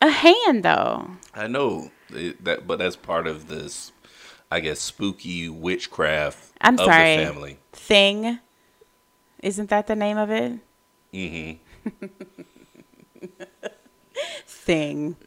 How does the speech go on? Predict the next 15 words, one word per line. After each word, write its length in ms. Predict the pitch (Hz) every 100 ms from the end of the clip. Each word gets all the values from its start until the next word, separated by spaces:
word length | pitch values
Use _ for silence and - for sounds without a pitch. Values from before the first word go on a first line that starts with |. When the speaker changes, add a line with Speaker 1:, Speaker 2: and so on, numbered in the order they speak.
| -
Speaker 2:
Yeah. 400 | 151 135 135 120 - - - -
Speaker 1:
And 120 | 214
then 140 | 226
you 80 | 233
got 380 | 214 190 180 -
Lurch, 640 | 175 196 190 175 180 -
who's 200 | - 254
another 880 | 339 392 480 571 339 254 247 320 359 - _ _ -
mute, 720 | 196 196 226 240 311 - - - _ _ _ _ _ _ _ _ _ _ _ 233
who 140 | 294
basically 640 | 240 262 285 320 302 294 294
says 280 | 294 285 247
nothing. 840 | 208 196 185 202 175 196 254 320 - _ _ _ _ _ _ _ _ _ _ _ _ _
What's 160 | -
go-, 160 | -